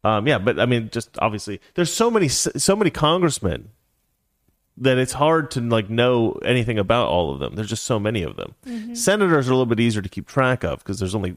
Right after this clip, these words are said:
Speaker 1: a hundred of 'em. Um, but here's the thing, right? This guy, this guy was a criminal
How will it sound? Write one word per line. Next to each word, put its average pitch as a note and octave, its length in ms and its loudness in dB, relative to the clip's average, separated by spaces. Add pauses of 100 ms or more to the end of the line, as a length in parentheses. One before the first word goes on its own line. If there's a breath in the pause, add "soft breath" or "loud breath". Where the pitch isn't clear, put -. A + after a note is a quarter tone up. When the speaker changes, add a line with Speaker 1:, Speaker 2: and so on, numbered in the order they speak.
(100)
Speaker 1:
a - 100 -12
hundred G#2 300 -2
of B1+ 100 -6
'em. - 1080 -6
Um, A#2+ 400 0 (1700)
but C#3+ 160 0
here's G#3+ 240 2
the F#3 100 2
thing, C#3+ 280 0
right? A#2+ 320 0
This G3 180 2
guy, B2 640 2 (1700)
this B3+ 140 2
guy F#3+ 140 4
was E3+ 200 2
a D#3+ 40 2
criminal A#2+ 880 0